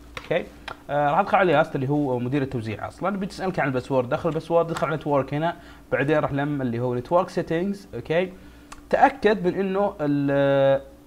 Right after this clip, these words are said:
واحد من هذول مضبط، اوكي؟ فانت لازم تضغط على اي واحد، اي كارت موجود عندك، اضغط عليه ثم اضغط على اديت، اوكي؟ تاكد انك حاط dynamic، ممكن تحط static اذا حاب تحط اي بي معين يعني،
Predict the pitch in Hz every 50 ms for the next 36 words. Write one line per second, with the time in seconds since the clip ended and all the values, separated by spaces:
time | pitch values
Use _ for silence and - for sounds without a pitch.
0 | - - - - 156 185 233 - 226 208 196 196 190 185 190 202 202 196 180 151
1 | 143 143 117 107 104 - - - 113 - 160 160 165 160 - 175 175 190 180 196
2 | 190 170 180 180 170 160 147 143 131 131 123 120 - - 160 165 160 160 139 113
3 | 117 117 147 147 143 - 147 127 - 127 123 123 117 113 113 101 104 110 127 165
4 | - - - - - - - - - 151 160 151 156 147 165 175 - - 147 147
5 | 131 131 131 113 110 107 160 165 196 214 220 - - - - - - - - 170
6 | 185 190 185 - - - - - - 202 - 202 170 185 - - 180 180 160 143
7 | 156 151 147 139 123 123 143 139 - 226 226 220 - 208 202 190 - - - -
8 | - - 180 160 - 165 147 - 143 131 127 - 147 135 - - 127 139 - -
9 | 135 131 127 - 131 131 127 127 - - 139 117 113 110 110 113 107 95 104 113
10 | 127 160